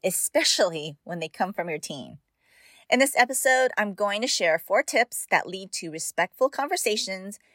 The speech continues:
and healthy responses that get you both communicating better. I'm talking about establishing some boundaries, rules, and expectations around conversations that your daughter will buy into as well.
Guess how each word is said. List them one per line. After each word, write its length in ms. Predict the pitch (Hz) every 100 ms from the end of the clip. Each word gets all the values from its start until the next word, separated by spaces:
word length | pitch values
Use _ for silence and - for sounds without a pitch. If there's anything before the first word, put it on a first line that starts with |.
| _ _ 208
and 340 | 208 214 208
healthy 320 | 214 196 247
responses 760 | 247 302 214 190 185 190 185 -
that 280 | 165 165 -
get 220 | 214 -
you 160 | 233
both 340 | 226 180 175 -
communicating 760 | - 175 180 190 180 160 165
better. 380 | 120 101 95 151 _ _ _ - - -
I'm 180 | 254 440
talking 320 | - 262 254
about 240 | 202 185 -
establishing 680 | 185 - 196 208 - 202 208
some 180 | 175
boundaries, 640 | 156 160 175 214 226 233 185
rules, 400 | 190 185 185 185
and 100 | 180
expectations 840 | 147 185 - 233 - 170 170 170 165
around 380 | 180 170 220 254
conversations 800 | 196 156 165 147 147 135 135 - _ _ -
that 160 | 208
your 160 | 247 262
daughter 500 | 208 190 185 262 262
will 260 | 180 175 -
buy 340 | - 180 208 175
into 540 | - 165 - 170 156 165 _ _ -
as 180 | 156
well. 360 | 151 139 82 -